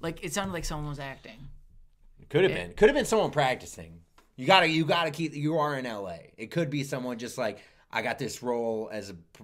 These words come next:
Speaker 2: the chick who gets murdered." She's
Speaker 1: Yeah.
Speaker 2: practicing.
Speaker 1: But then the way that Lana told me, she was like, she was like, uh, "It's, uh, spiritual grounds and shit."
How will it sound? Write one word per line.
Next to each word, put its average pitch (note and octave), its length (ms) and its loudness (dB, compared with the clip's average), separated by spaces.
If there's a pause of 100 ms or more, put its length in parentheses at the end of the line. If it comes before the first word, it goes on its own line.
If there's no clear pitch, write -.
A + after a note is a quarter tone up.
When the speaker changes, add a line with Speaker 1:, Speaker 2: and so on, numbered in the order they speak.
(120)
Speaker 2:
the G#2+ 100 -10
chick C#3 320 -2
who A#2+ 100 -6
gets G#2 220 -6
murdered." G2+ 540 -6 (560)
She's G#2 120 -12
Speaker 1:
Yeah. - 60 -18
Speaker 2:
practicing. G#2+ 720 -4 (340)
Speaker 1:
But F3 480 -2 (1400)
then E3 460 -6
the D#3+ 100 -6
way D3 560 -6 (1800)
that C3+ 320 -12 (320)
Lana C#3 200 -8
told C3+ 260 -14
me, C3 80 -14
she - 160 -18
was - 160 -18
like, - 220 -20 (640)
she - 160 -20
was B2 100 -16
like, D#3 260 -18
uh, F3+ 200 -20 (1120)
"It's, - 240 -14
uh, - 180 -16
spiritual C#3 800 -10
grounds C3 560 -12
and C#3+ 120 -10
shit." D3+ 400 -14